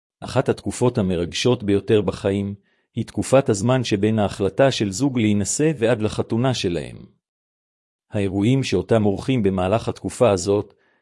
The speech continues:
הם חוויה מיוחדת אשר אותה עובר הזוג רק פעם אחת במהלך הקשר שלו. אחד האירועים השמחים אשר נחגג אצל חלק גדול מעדות המזרח הוא אירוע החינה.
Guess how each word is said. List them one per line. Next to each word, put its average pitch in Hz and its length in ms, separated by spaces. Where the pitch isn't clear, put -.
הם 117 160
חוויה 117 440
מיוחדת 131 640
אשר - 200
אותה 127 260
עובר 113 360
הזוג 110 340
רק 143 240
פעם 127 320
אחת 139 340
במהלך 107 500
הקשר 101 400
שלו. 71 400
אחד 123 260
האירועים 95 460
השמחים 104 560
אשר 107 240
נחגג 110 520
אצל 110 260
חלק 139 380
גדול 113 340
מעדות 117 400
המזרח 104 640
הוא 131 160
אירוע 107 320
החינה. 85 460